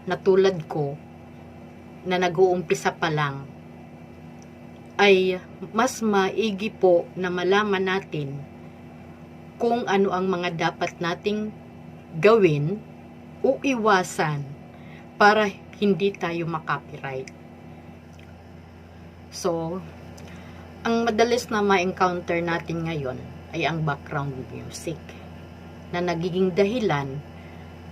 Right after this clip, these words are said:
na hindi natin alam na nagkakaroon na pala tayo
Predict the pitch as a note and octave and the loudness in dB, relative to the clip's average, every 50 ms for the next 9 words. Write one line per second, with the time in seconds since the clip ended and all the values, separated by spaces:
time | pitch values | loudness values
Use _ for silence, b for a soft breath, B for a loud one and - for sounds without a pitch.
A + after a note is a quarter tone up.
0 | - - - - - - - E3+ E3+ E3 D#3+ D3+ D#3+ F#3+ F3+ E3 E3+ A#3+ C4+ C4+ | -16 -16 -16 -16 -14 -10 -6 -2 -2 0 0 0 0 0 0 0 0 0 0 0
1 | C4 B3 - - B3+ B3+ - - F#3 G3 A3 A#3+ A#3+ A#3 - - - - - - | -2 -2 -2 -2 -4 -2 2 6 6 8 8 6 2 -4 -8 -12 -16 -16 -16 -16
2 | - - - - - - - - F#3 F#3 F#3+ F3+ F#3 - F#3+ F#3 F#3 - F#3+ F3+ | -16 -16 -16 -16 -16 -16 -12 -6 -2 2 2 2 2 4 4 4 4 4 2 4
3 | F3+ F3+ F3 F3+ E3+ - - F3 E3+ E3 D#3 - D#3+ D#3 D#3+ | 4 2 0 0 -4 -4 -6 -6 -6 -6 -6 -6 -4 -4 -4